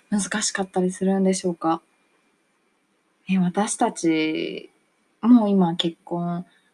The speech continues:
していますが、もともとね、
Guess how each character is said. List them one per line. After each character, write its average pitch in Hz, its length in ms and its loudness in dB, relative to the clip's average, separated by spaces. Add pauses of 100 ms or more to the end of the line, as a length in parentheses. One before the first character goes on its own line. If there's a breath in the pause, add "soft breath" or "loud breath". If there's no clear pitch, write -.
し - 140 -14
て 190 120 -2
い 185 120 4
ま 190 160 2
す 185 200 -14
が、 214 420 -4 (500)
も 208 80 -2
と 233 80 2
も 233 140 2
と 247 120 -10
ね、 220 220 -4